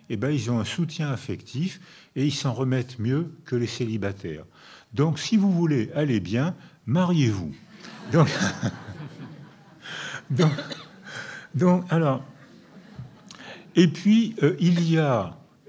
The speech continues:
le, les expériences traumatiques avant qui n'ont pas été secourues, qui n'ont pas été aidées,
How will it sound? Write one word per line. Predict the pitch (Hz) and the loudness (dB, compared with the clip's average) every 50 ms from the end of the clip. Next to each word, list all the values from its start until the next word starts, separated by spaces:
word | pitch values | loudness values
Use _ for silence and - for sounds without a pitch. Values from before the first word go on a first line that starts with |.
| - - | -10 -4
le, | 170 131 147 139 127 127 123 113 | 0 2 4 4 4 4 2 0
les | 110 110 113 127 165 175 160 156 - - 110 - 139 | -2 -2 0 2 4 4 4 4 2 -2 -6 -2 0
expériences | 208 208 - - - - 202 180 - 180 190 175 147 151 - - | 0 0 0 -4 -4 -4 -4 -2 -2 -2 -2 -2 -2 -4 -6 -10
traumatiques | - - 170 151 143 135 131 - - - - 180 160 - - - - | -4 -2 0 2 2 0 -2 -4 -8 -4 -4 -4 -4 -4 -8 -8 -4
avant | 131 127 117 113 123 131 156 202 247 - - - - _ _ _ _ _ _ _ _ _ _ - | -2 -2 -2 -2 -2 -2 0 -2 -2 -4 -8 -20 -20 _ _ _ _ _ _ _ _ _ _ -10
qui | - - 139 | -2 2 2
n'ont | 135 131 123 107 | 4 4 4 2
pas | 95 95 - - 247 262 269 269 - - | 0 -4 -2 0 0 2 0 -2 -2 2
été | 185 180 180 147 - - 175 185 208 233 233 - | 4 4 4 4 0 0 0 0 0 0 -4 -8
secourues, | - - - - 202 175 - - 185 175 165 151 185 185 170 131 | -14 -10 -6 -4 -4 -4 -2 -2 -2 -2 0 0 0 0 0 0
qui | - - - 143 | -2 -2 -2 0
n'ont | 127 123 117 110 | 0 0 0 -2
pas | - - 214 220 214 220 | -4 -4 -4 -4 -4 -2
été | - 143 135 139 - - 143 147 151 147 - 104 | -2 -2 -2 -2 -2 -2 0 0 0 -2 -2 0
aidées, | 104 98 92 104 123 160 214 254 | 0 0 0 0 0 0 0 -2